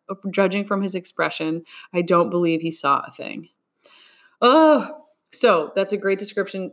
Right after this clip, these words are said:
to tell us indirectly that Gatsby is extremely preoccupied. He's extremely nervous. Okay, so, um, it rains. It's raining outside, and I,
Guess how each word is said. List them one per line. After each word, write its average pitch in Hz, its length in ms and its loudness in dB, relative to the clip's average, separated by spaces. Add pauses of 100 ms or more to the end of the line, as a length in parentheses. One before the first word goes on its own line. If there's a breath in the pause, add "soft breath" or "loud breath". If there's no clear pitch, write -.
(120)
to 202 100 -8
tell 185 260 2
us 175 120 0
indirectly 175 560 -2
that 160 180 -4
Gatsby 165 440 0
is 170 360 0 (120)
extremely 220 760 4
preoccupied. 156 720 -2
He's 190 120 -2
extremely 190 580 -2
nervous. - 480 -8 (1600 loud breath)
Okay, 202 340 2 (380 soft breath)
so, 190 600 4
um, 175 640 2 (920)
it 208 180 2
rains. 196 760 0
It's 185 180 -6
raining 196 460 2
outside, 147 480 -2
and 170 100 0
I, 170 100 0